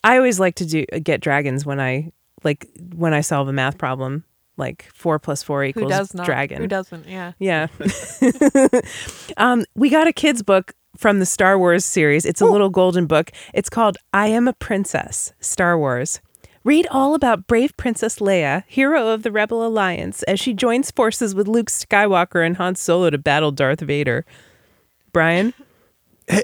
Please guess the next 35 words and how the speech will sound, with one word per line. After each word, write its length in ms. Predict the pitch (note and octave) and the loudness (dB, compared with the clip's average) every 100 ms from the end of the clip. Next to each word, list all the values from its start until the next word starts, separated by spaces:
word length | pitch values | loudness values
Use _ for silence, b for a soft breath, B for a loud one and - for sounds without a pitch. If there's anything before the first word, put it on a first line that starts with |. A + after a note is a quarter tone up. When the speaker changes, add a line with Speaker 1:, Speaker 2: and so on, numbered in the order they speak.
| - | 2
Speaker 3:
uh, 40 | |
Speaker 1:
Is 160 | - A3 | 4 6
this 160 | B3 C4+ | 6 4
Speaker 3:
are 20 | |
Speaker 1:
a 40 | G#3 | 4
dumbed 320 | G#3 G3+ G#3 | 6 6 6
down 220 | F#3 F#3+ | 4 4
version 280 | F3+ F#3+ F#3+ | 2 2 2
of 100 | F3 | 0
Star 220 | F#3 F3 | 2 2
Wars 180 | F3 F#3+ | 2 2
that 140 | F3+ | 0
you 100 | D#3+ | 0
hate? 260 | D#3+ D3+ E3+ - | 0 0 -2 -6
Speaker 3:
Probably, 520 | - C4+ B3 G3 E3 F#3+ | 2 6 8 8 6 6
but 180 | B3 | 6
I 100 | A3+ | 6
mean, 280 | A#3+ B3 B3 | 6 4 4
hey, 260 | C4 C#4 A#3+ | 4 4 2
whatever, 560 | G3+ A3 A3+ A3 F3+ F3+ | 2 4 8 8 6 2
you 220 | E3+ F3 | 2 4
know, 180 | F3+ F#3+ | 4 2
get 220 | D#3+ F#3 | 0 2
kids 240 | G3+ E3 | 2 4
into 140 | G3+ F3+ | 4 4
Star 260 | - F3+ | 4 6
Wars. 260 | D#3+ C#3+ D3+ | 6 4 2
I 60 | |
mean, 80 | C#3+ | 2
they 100 | D3 | 2
could 120 | D3 | 2
be 100 | D3 | 0
into 140 | D#3 D3 | 2 2
worse 240 | D#3 D3+ | 0 -2
things. 360 | G#2+ G#2 A2+ | -2 -4 -4